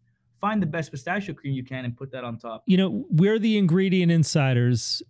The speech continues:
Speaker 2: the Chef's Warehouse. We're always looking for innovation. We're looking for the newest trends. Is there something that's on the horizon in the, in the world of cheese we should know about?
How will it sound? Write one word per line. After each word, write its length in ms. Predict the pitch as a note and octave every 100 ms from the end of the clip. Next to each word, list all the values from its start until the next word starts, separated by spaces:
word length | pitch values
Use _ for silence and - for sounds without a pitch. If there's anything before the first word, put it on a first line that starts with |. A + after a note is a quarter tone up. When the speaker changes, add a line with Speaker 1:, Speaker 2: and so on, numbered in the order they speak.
| _
Speaker 2:
the 80 | G3+
Chef's 360 | - E3+ -
Warehouse. 520 | E3 D3 C#3+ C#3 -
We're 160 | D#3 D3+
always 260 | E3 E3 C#3+
looking 380 | D3+ C#3 D3+
for 180 | C#3 D#3+
innovation. 680 | D#3 C#3+ C3+ C3+ - D3+ C3+
We're 100 | C3+
looking 260 | C#3 C#3+ C#3+
for 140 | D#3+
the 100 | C#3
newest 340 | C3+ C3+ C3
trends. 540 | - D3 C3+ C3 A#2+ - -
Is 160 | D3
there 140 | D3 F3
something 480 | - F#3 F#3 F3+
that's 280 | E3 C#3+ - -
on 180 | D3+ D3+
the 100 | C3
horizon 520 | D3 C3+ C3+ B2 D3
in 140 | C#3
the, 140 | C3+ C3+
in 140 | E3 C3+
the 60 |
world 260 | B2+ C3+ B2+
of 80 | -
cheese 540 | - C#3+ C#3 C#3+ A2+
we 140 | C#3+ C#3+
should 200 | D3+ C3
know 200 | B2+ B2+
about? 420 | B2 C3+ C3+